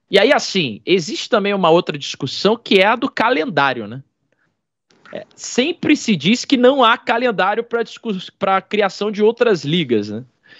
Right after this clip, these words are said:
É, e a C B F sempre ganha esse, esse, essa queda de braço, né? É, o que que deve mudar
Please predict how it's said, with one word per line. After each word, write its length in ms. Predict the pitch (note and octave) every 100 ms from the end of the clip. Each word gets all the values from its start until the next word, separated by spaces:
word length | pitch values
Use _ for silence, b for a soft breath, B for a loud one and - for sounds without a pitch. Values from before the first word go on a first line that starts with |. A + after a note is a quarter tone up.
| b b b
É, 440 | - G#2+ G#2 G2 -
e 100 | F#3
a 60 |
C 200 | F#3+ G#3+
B 100 | G#3
F 200 | F#3+ F#3+
sempre 340 | - A3 G#3+ B3
ganha 280 | F3 G3+ F3
esse, 300 | - E3 D3
esse, 840 | D3 C#3+ - D3+ C3+ A#2 G#2+ F#2+ - - _ -
essa 220 | D3+ F3+
queda 280 | - F3 F#3
de 100 | F3+
braço, 520 | D#3+ E3+ D#3+ - G2+
né? 140 | G#2 A#2 _ b b b b b b b b
É, 380 | - A2+ A2 G#2+
o 60 | C3
que 160 | - E4+
que 100 | F#4
deve 320 | E4+ C#4 B3+
mudar 640 | A#3 F#3+ C3 D#3 B2 -